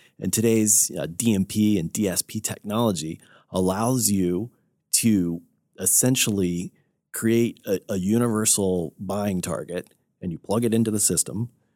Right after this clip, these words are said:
uh, and, and it helps you control reach and frequency, and it helps you, uh, it helps you control, uh, the number of insertions and the, uh, the number of, of views, the number of impressions,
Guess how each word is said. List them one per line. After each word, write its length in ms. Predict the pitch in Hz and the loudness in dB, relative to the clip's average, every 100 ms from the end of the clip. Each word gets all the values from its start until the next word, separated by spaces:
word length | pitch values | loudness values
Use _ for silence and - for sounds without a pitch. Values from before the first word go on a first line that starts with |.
| _ _ _ | _ _ _
uh, 340 | 85 87 87 87 _ | -10 -8 -8 -10 _
and, 360 | 104 98 98 - 107 | -2 2 0 -2 -4
and 100 | 101 | -4
it 160 | - | -4
helps 300 | 113 127 - | -2 0 2
you 80 | 113 | 2
control 800 | 107 95 - 110 101 95 92 - - | 2 0 2 0 2 0 -2 -6 -6
reach 440 | 95 90 - - _ | -4 -2 -4 -6 _
and 360 | 92 90 85 78 | -8 -6 -6 -6
frequency, 640 | - 95 - - - - - 95 | -6 -6 -4 -4 -4 -8 -16 -10
and 100 | 87 | -8
it 60 | - | -4
helps 300 | 101 98 104 | -2 0 0
you, 300 | 98 90 - 98 | 0 -4 -6 -8
uh, 40 | |
it 160 | - 95 | -8 -6
helps 200 | 110 - | -2 -2
you 80 | |
control, 720 | - 92 - 98 98 101 101 - - _ _ - | -2 -4 -2 -2 -2 -2 -4 -8 -20 _ _ -12
uh, 200 | 98 85 82 | -10 -8 -6
the 120 | 104 | 0
number 340 | 98 104 107 104 | 2 4 4 2
of 80 | |
insertions 600 | 98 90 98 98 101 95 92 | 0 0 -2 -4 -2 -2 -2
and 160 | 85 | -4
the, 160 | 82 - | -6 -6
uh, 140 | 87 82 | -10 -10
the 100 | 98 | -6
number 320 | 90 98 92 | -2 -2 0
of, 160 | 90 87 160 120 | -2 -6 -14 -12
of 180 | 87 82 | -10 -10
views, 520 | 95 98 98 98 - | -6 -6 -4 -4 -4
the 60 | 104 | -2
number 180 | 92 95 | -2 -2
of 80 | 87 | -4
impressions, 540 | 82 95 95 104 98 | -6 -4 -4 -6 -8